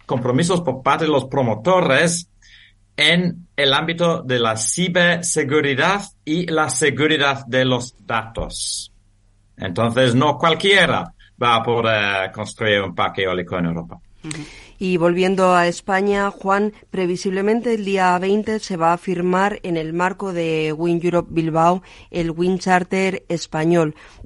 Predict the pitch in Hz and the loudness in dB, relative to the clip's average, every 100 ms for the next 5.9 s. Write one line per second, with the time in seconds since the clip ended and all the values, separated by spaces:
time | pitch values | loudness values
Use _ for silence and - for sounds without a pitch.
0 | - 190 185 202 208 202 196 190 - 180 | -8 -6 -2 0 0 0 -2 -4 -6 -2
1 | 180 196 202 185 175 196 180 180 190 185 | 0 0 0 -2 0 0 0 0 -2 -2
2 | 170 165 165 160 156 156 165 165 180 185 | -2 -2 -2 -2 -4 -6 -6 -4 -2 -2
3 | 190 - 170 175 180 180 180 175 175 165 | -2 -4 -4 0 2 0 -2 -6 -4 -2
4 | 175 - 170 170 175 170 - - 175 170 | -2 -4 -2 0 0 -2 -8 -8 0 0
5 | 165 175 170 165 165 175 - 185 165 | 2 0 0 -2 -4 -6 -6 -6 -8